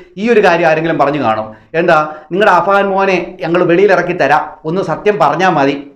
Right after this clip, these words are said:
അപ്പോൾ സത്യം പറയുവാണെങ്കിൽ നിങ്ങളുടെ മോനെ ഞങ്ങൾ വെളിയിലിറക്കി തരാം" എന്നൊരു കാര്യം ആരെങ്കിലും പറഞ്ഞു കാണും. ഇല്ല എങ്കിൽ വേറൊരു കാര്യം കൂടെ പറഞ്ഞാൻ സാധ്യത കൂടുതലാണ്, "നിങ്ങളെ കൂട്ടുപ്രതിയാക്കും,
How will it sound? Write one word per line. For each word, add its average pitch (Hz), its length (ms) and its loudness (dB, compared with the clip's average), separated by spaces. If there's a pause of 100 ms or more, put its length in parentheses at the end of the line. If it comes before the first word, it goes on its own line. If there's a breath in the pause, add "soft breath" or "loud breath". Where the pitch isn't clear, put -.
അപ്പോൾ 180 240 0
സത്യം 208 320 -2
പറയുവാണെങ്കിൽ 180 600 2
നിങ്ങളുടെ 175 240 0
മോനെ 175 240 0
ഞങ്ങൾ 170 220 -2
വെളിയിലിറക്കി 160 400 -2
തരാം" 160 320 0 (340 loud breath)
എന്നൊരു 196 320 2
കാര്യം 175 280 2
ആരെങ്കിലും 151 300 0
പറഞ്ഞു 131 240 0
കാണും. 92 220 -8 (320 soft breath)
ഇല്ല 190 320 0
എങ്കിൽ 196 520 2
വേറൊരു 220 440 2
കാര്യം 175 340 2
കൂടെ 175 240 2
പറഞ്ഞാൻ 160 400 2
സാധ്യത 151 380 2
കൂടുതലാണ്, 135 600 -2 (340 loud breath)
"നിങ്ങളെ 220 240 2
കൂട്ടുപ്രതിയാക്കും, 214 880 0